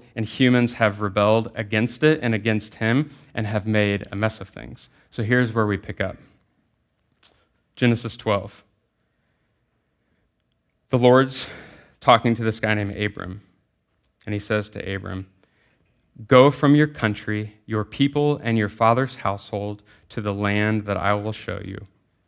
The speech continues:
And Abram, I will make, I will make you into a great nation, and I will bless you. I will make your name great, and you will be a blessing. And I will bless the,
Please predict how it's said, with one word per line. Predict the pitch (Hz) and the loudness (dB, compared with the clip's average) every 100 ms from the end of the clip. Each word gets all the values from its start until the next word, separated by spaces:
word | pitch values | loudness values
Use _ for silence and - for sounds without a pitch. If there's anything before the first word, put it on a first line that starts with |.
| _ _ _ _ _ _ _ _ - | _ _ _ _ _ _ _ _ -2
And | 120 | 0
Abram, | 107 131 120 117 | 2 4 4 2
I | 120 127 | 4 4
will | 135 131 | 4 4
make, | 123 123 120 - 120 | 6 4 2 -4 2
I | 135 180 | 4 6
will | 131 107 | 4 2
make | 104 98 - | 0 -4 -8
you | 107 139 165 127 | -2 2 4 4
into | 110 104 104 | 0 -4 -8
a | |
great | 98 95 - | -6 -8 -8
nation, | 98 95 - 104 107 - | -8 -10 -8 -8 -6 -4
and | 107 92 | -6 0
I | 120 135 | 4 6
will | 139 117 | 6 2
bless | 107 104 - | 2 -2 -2
you. | 113 135 - - _ _ _ _ _ _ _ _ _ _ _ - | -2 -2 -2 -6 _ _ _ _ _ _ _ _ _ _ _ 0
I | 113 127 | 4 4
will | 131 127 | 4 2
make | 117 110 101 | 2 0 -4
your | 113 123 | 2 4
name | 127 127 120 | 4 4 2
great, | 123 123 120 - | 2 2 2 -4
and | 110 | -6
you | 104 117 131 135 127 | -4 0 0 2 0
will | 120 | 0
be | 113 110 | -2 -2
a | 101 | -2
blessing. | 101 95 - 101 101 _ _ - | -4 -6 -10 -14 -14 _ _ -4
And | 113 110 | 2 6
I | 120 | 6
will | 127 117 | 6 4
bless | 113 113 | 2 2
the, | 117 113 117 120 | 2 2 2 0